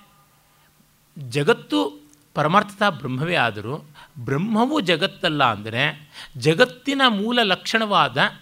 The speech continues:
ನಾಮರೂಪಾತ್ಮಕತೆ, ಫಾರ್ಮ್ ಆ್ಯಂಡ್ ನೇಮ್ ಅಂತ ನಾವೇನಂತೀವಿ, ಅಟ್ರಿಬ್ಯೂಟ್ಸ್ ಅಂತ ಏನು ಹೇಳ್ತೀವಿ, ಅದು ಇಲ್ಲ,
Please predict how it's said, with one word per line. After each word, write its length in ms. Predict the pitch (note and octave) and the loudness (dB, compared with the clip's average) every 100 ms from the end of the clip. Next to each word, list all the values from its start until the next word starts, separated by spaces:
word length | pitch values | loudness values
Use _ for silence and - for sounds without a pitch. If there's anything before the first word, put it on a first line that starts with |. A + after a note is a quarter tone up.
| - | -10
ನಾಮರೂಪಾತ್ಮಕತೆ, 1300 | F3+ D#3+ F#3 C4 B3 A3 F#3+ F3+ - C#3+ C#3+ - - - _ _ _ _ | 2 4 6 4 0 2 2 2 -4 -4 -2 -4 -6 -12 _ _ _ _
ಫಾರ್ಮ್ 500 | - - F3 A3 A#3 A3 | -2 10 12 12 8 -2
ಆ್ಯಂಡ್ 200 | F3 D#3 C#3 - _ | -6 -6 -8 -18 _
ನೇಮ್ 360 | D3 C#3+ E3+ D3 | -2 2 2 0
ಅಂತ 180 | B2+ C3+ | -4 -4
ನಾವೇನಂತೀವಿ, 840 | C3 A#2+ A#2 B2+ A#2 - A2 G#2+ _ _ - | -2 -2 -2 -4 -6 -8 -12 -12 _ _ -8
ಅಟ್ರಿಬ್ಯೂಟ್ಸ್ 560 | D3+ D3+ F#3 G#3 A#3 - | -6 -4 -4 -4 -4 -6
ಅಂತ 180 | F3 D#3 | -8 -4
ಏನು 180 | C#3+ C3+ | -4 -4
ಹೇಳ್ತೀವಿ, 600 | B2+ B2+ C#3 B2+ A2+ - _ _ _ _ - - | -6 -6 -6 -6 -8 -12 _ _ _ _ -20 -4
ಅದು 220 | C3 D3 A#3 | 0 0 0
ಇಲ್ಲ, 380 | D3 A2+ A2+ | -4 -6 -8